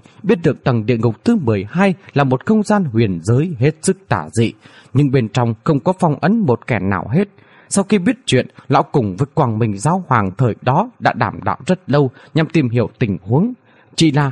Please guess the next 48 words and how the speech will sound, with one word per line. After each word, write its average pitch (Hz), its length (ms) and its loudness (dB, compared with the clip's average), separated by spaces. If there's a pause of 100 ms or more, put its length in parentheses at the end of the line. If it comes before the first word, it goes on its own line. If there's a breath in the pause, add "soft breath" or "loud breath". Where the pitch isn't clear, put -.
(100)
lão 127 180 2
Long 139 300 0
và 107 120 0
Giáo 175 200 -2
hoàng 113 340 -2
nói 170 140 2 (100)
chuyện 107 260 -2
gì, 107 280 0 (240 loud breath)
ngoại 135 180 2
nhân 208 220 2
căn 196 320 -2
bản 90 220 -4
không - 220 -2
ai 104 160 -4
biết. 131 260 0 (480 soft breath)
Bất 160 200 -2
quá, 156 280 -2 (120)
cả 196 120 2
Quang 196 240 0
Minh 180 160 2
Giáo 208 160 -2
hội 123 320 0
đều 113 200 0
biết 196 220 0 (220 soft breath)
bảy 151 160 2
nghìn 147 280 0
năm 202 240 0
nay, 202 180 2 (260 soft breath)
lão 120 160 0
Long 123 380 0
luôn 110 180 0
đặc 113 160 -2
biệt 101 300 -4
chú 147 240 0
ý 170 200 0
tới 208 160 -2
tầng 92 300 -4
địa 98 100 -2
ngục 104 240 -4
thứ 220 140 2
mười 110 280 -4
hai. 143 260 -2 (420 loud breath)
Những 202 180 2
điều 160 140 2
này, 120 260 0 (180 loud breath)
một 156 200 2
kẻ 123 140 0
bị 113 180 -2